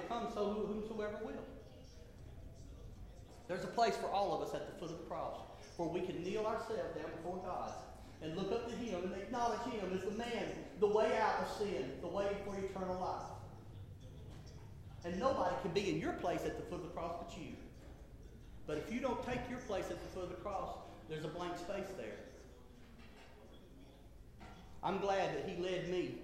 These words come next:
led me to find my place at the foot of the cross. But Acts two thirty-eight is your salvation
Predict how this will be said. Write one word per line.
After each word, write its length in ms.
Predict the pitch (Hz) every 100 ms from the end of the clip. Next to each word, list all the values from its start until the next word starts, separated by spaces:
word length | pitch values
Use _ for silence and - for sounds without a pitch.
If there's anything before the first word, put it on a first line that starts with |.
| - - -
led 340 | 180 190 165
me 180 | 175 170 165
to 60 |
find 420 | - 165 147 143
my 200 | 131 135
place 160 | 147 139 139
at 120 | 139
the 60 | -
foot 120 | 156
of 100 | 143
the 60 | -
cross. 340 | 131 117 - - - - - - - - - - - - - - - - - - - - - - - - - - - - - - - - -
But 140 | 156 -
Acts 380 | 226 - 233 - -
two 180 | 254 -
thirty-eight 680 | 226 202 185 170 147 - - - - - - - - - - -
is 260 | 190 165 -
your 100 | 160
salvation 720 | - 190 180 - 156 156 120